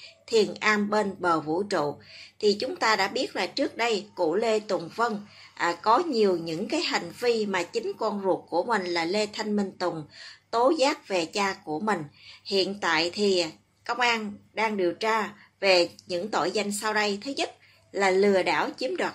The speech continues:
tài sản. Thứ hai là lợi dụng quyền tự do dân chủ, xâm phạm đến lợi ích của nhà nước, tổ quốc, cá nhân. Và cái tội nhiều nhất mà cộng đồng đang quan tâm đó là tội loạn luân, quý vị khán giả.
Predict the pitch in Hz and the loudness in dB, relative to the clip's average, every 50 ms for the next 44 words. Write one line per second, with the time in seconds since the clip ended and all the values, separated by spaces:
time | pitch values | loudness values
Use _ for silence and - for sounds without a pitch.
0 | - - 180 170 165 160 - 160 143 143 147 214 262 269 - 285 277 262 262 254 | -8 -10 -8 -6 -4 -4 -4 -4 -4 -6 -6 -8 -12 -10 -8 -6 -4 -2 0 0
1 | 247 233 185 202 196 170 175 165 165 170 175 175 165 165 175 196 180 190 170 151 | 0 0 -2 -4 -4 -4 -2 -2 0 0 2 2 2 2 2 2 2 2 2 2
2 | 160 175 180 190 190 180 170 160 - 180 160 156 175 202 214 208 202 202 202 214 | 0 -2 0 2 2 2 2 -2 -4 -4 -4 -2 0 0 0 0 0 0 0 -2
3 | 202 196 202 - 180 147 151 170 247 - - - - - - - - - 262 240 | -2 -4 -4 -4 -2 -2 -2 -2 -2 -6 -8 -16 -20 -20 -12 -8 -4 0 0 0
4 | 226 214 208 208 - 143 143 160 - - 226 - - - 196 170 156 156 160 - | -2 -2 -2 0 0 0 0 -2 -4 -8 -8 -8 -6 -4 -2 0 0 0 -2 -2
5 | - 269 - - - - 156 170 220 208 175 151 160 196 247 302 302 - - _ | -4 -6 -6 -6 -8 -6 -4 -4 -4 -4 -6 -4 -2 2 2 2 0 -2 -12 _
6 | - - 147 135 139 190 233 277 311 - - _ _ _ - 196 220 269 294 247 | -4 -2 -2 -2 0 0 -2 -2 -2 -4 -12 _ _ _ -6 -4 -4 -2 -2 -2
7 | 233 226 208 208 - - - - - - - _ - 196 196 190 165 147 - - | -2 -2 -4 -8 -12 -16 -20 -20 -20 -20 -16 _ 2 4 4 4 4 2 -4 -10
8 | _ _ _ _ - 254 262 262 226 175 151 143 151 151 - - _ - - _ | _ _ _ _ -8 -8 -6 -2 -2 0 0 0 -2 -4 -6 -10 _ -20 -20 _
9 | _ _ - 190 196 190 180 165 151 156 156 151 170 214 294 - - - - 190 | _ _ -2 0 2 2 2 0 -2 -6 -10 -6 -2 -2 -2 -2 -2 -8 -4 -4
10 | 180 156 - - 330 - 190 196 165 147 147 - - 214 214 202 202 196 190 185 | -4 -2 -2 -6 -8 -6 -2 -2 -2 -2 -4 -4 -4 -4 -4 -4 -4 -6 -6 -6
11 | 196 - 220 214 202 180 - - - 190 214 247 240 190 156 - - - 156 139 | -4 -4 -2 -2 -2 -4 -8 -6 -4 -4 -4 -4 -4 -6 -6 -8 -8 -8 -6 -6
12 | 143 151 - _ - 165 170 165 151 147 160 170 180 202 208 202 190 185 - 208 | -8 -8 -12 _ -8 -4 -2 -2 -4 -4 -6 -6 -2 -2 -2 -2 -2 -6 -8 -8
13 | 240 220 180 151 143 - 196 208 226 202 147 135 151 - | -4 -2 -2 -2 -2 -4 -8 -6 -4 -2 -2 -2 -2 -4